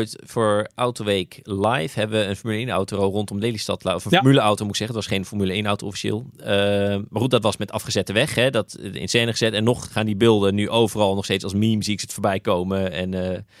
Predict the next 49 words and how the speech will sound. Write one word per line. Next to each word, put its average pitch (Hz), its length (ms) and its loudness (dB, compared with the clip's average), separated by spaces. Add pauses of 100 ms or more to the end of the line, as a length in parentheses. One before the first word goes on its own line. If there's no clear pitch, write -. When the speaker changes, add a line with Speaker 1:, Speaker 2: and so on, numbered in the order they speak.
(120)
Speaker 1:
motto 95 240 -4
van, 98 280 -2
eh, 98 220 -2
van 101 160 -6
als 92 120 -4
je 98 60 -8
vriendin 101 240 -2
alleen 98 200 0
thuis 101 240 0
zit. 101 180 -4
En 92 140 -4
dan, 98 220 -4 (360)
dat 104 160 -6
is 110 80 -4
wel 123 180 2
op 76 120 -10
een - 140 -20
bepaalde 117 240 0
manier 107 140 0
viral 117 280 4
gegaan. 101 360 -4
Maar 120 100 0
dat 123 100 4
was 123 140 0
nog 127 160 -2
toch 147 160 -4
met 147 80 -4
afgezette 113 400 0
weg, 127 160 2
waar 117 100 2
je 113 80 4
achteraf 127 260 0
kan 120 120 -2
zeggen, 123 320 -2 (480)
misschien 120 420 0 (220)
niet 120 300 -2
het, - 240 -16
het - 140 -6
veiligst. 131 500 0 (400)
Maar 123 100 0
ik 120 60 0
kan 143 80 0
me 160 60 6
ook 170 80 4
herinneren 131 320 0
rondom 120 220 -4 (100)
Bavaria 120 360 0
City 139 260 -6
Racing, 117 500 -2